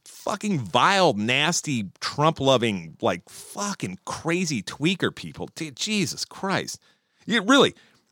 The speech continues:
ask anyone who's ever lived around Shasta Lake or Redding, and they will tell you, "Oh, yeah, yeah, oh, it's fucked up up there, really fucked up." And it's too bad, because that area, it's really beautiful. It's hot as fuck during the summer.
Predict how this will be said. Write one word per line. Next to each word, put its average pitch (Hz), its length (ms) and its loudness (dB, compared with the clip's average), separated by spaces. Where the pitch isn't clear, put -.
ask 247 380 2
anyone 196 400 6
who's 156 260 6
ever 143 240 4
lived 123 580 4
around 101 300 2
Shasta 120 440 0
Lake 131 520 6
or 85 160 -4
Redding, 156 460 4
and 95 180 0
they 127 100 4
will 156 160 6
tell 151 240 4
you, 85 240 2
"Oh, 127 140 6
yeah, 110 180 4
yeah, 87 320 0
oh, 98 180 6
it's 95 160 0
fucked - 560 2
up 98 360 2
up 71 200 -10
there, 73 180 -4
really 110 380 4
fucked 78 340 -8
up." - 160 -10
And 196 100 6
it's 247 220 4
too 269 140 6
bad, 247 440 4
because 214 340 2
that 240 180 2
area, 151 480 2
it's 165 180 2
really 139 500 2
beautiful. 120 480 -2
It's 123 180 0
hot 135 220 0
as 69 140 -8
fuck - 440 -2
during 92 240 -2
the 80 60 -14
summer. 147 400 0